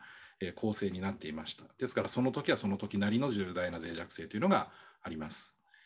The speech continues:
それがですね、マイクロサービス時代になると、だんだん非け-、なんていうかな、非同期、非同期でこうつながるようになってくるので、エスキューエルインジェクションっていうのは、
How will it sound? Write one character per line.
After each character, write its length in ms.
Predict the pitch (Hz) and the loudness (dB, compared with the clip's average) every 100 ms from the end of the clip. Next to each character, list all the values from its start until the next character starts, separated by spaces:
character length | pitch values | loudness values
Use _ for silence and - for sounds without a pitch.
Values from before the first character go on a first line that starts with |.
| - - - - _ _ _ 147 | -20 -20 -20 -20 _ _ _ 0
そ 140 | 190 | 8
れ 80 | 190 | 10
が 100 | 196 | 10
で 100 | 151 | 8
す 60 | 117 | 6
ね、 60 | |
マ 140 | 113 156 | 6 6
イ 40 | |
ク 80 | 160 | 6
ロ 80 | 160 | 6
サ 140 | 160 | 6
ー 40 | 156 | 4
ビ 80 | |
ス 140 | 139 135 | 2 0
時 80 | 139 | 4
代 120 | 113 | 6
に 40 | |
な 80 | 98 | 4
る 80 | - | 0
と、 80 | - | 2
だ 140 | 143 | 4
ん 40 | |
だ 100 | 170 | 6
ん 20 | 139 | 4
非 160 | 175 | 4
け-、 160 | 233 226 - _ | 6 4 2 _
な 120 | 123 139 | 0 0
ん 40 | |
て 60 | 120 | 0
い 20 | |
う 20 | |
か 60 | 76 | -4
な、 160 | 76 - | -8 -10
非 160 | - 160 | 2 8
同 180 | 220 | 8
期、 200 | - - - - | 8 -4 -10 -10
非 120 | - | 4
同 200 | 180 254 | 8 8
期 100 | - | 8
で 80 | 90 | 0
こ 140 | - | -2
う 20 | - | -2
つ 100 | 98 | 0
な 120 | 92 | 2
が 100 | 90 | 2
る 60 | |
よ 80 | 82 | 0
う 20 | |
に 60 | 78 | -4
な 80 | 87 | -6
っ 40 | |
て 120 | - | -8
く 80 | - | -8
る 80 | 85 | -6
の 120 | 80 | -6
で、 260 | 82 80 - - - - - - | -2 -2 -4 -14 -20 -20 -20 -2
エ 140 | 104 | 0
ス 100 | 113 | 2
キ 120 | - 240 | 2 2
ュ 20 | |
ー 20 | |
エ 20 | |
ル 60 | 269 | 4
イ 80 | 269 | 4
ン 60 | |
ジ 80 | 262 | 2
ェ 20 | |
ク 80 | 254 | 2
シ 100 | - | 2
ョ 120 | 165 | 4
ン 20 | |
っ 20 | 165 | 4
て 120 | 123 | 6
い 20 | |
う 240 | 117 113 | 6 8
の 180 | 104 87 | 4 2
は、 420 | 90 113 92 78 | 2 4 2 -2